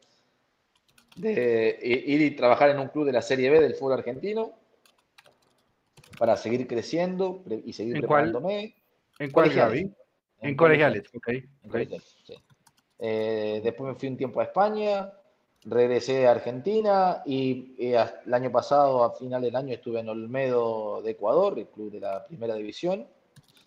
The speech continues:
Speaker 1: hasta justo una semana antes ahora de que cierran las fronteras en Ecuador, tomé la decisión.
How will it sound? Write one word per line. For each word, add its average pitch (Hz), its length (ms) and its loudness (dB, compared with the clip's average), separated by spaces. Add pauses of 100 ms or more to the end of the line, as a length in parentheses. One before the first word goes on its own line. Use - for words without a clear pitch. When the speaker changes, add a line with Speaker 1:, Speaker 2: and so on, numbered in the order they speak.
(440)
Speaker 1:
hasta 151 600 6
justo 151 340 -6
una 139 120 -4
semana 143 440 -4
antes 139 260 -6
ahora 131 340 0
de 113 440 -4
que 107 100 -8
cierran 127 340 -6
las 113 140 -8
fronteras 113 560 -8
en 104 80 -18
Ecuador, 113 480 -6
tomé 107 220 -12
la 107 80 -8
decisión. 135 480 -10